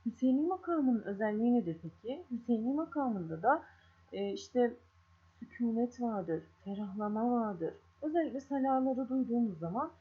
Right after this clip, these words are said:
işte böyle bir birlik, beraberliği sembolize eder bizim için salalar ve insanlara bir ferahlık, bir sükunet verir. İşte o da yine o makamın verdiği etkiyle meydana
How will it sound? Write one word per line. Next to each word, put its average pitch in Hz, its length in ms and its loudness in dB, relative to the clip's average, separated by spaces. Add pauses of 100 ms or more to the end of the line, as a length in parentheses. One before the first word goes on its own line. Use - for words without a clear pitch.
(180)
işte 277 200 -4
böyle 254 220 0
bir 233 180 0
birlik, 226 380 -2
beraberliği 214 680 0
sembolize 220 600 -4
eder 220 360 -6
bizim 214 200 -12
için 226 300 -14
salalar 214 480 -2 (380)
ve 311 200 2 (260)
insanlara 240 600 0
bir 247 120 0
ferahlık, 214 760 -6
bir 285 160 0
sükunet 254 680 0
verir. 165 360 -4 (100)
İşte - 200 -8
o 277 180 -2
da 247 200 6 (320)
yine 240 160 2
o 214 100 2
makamın 220 640 0
verdiği 233 600 2 (320)
etkiyle 202 480 -4
meydana 196 560 -2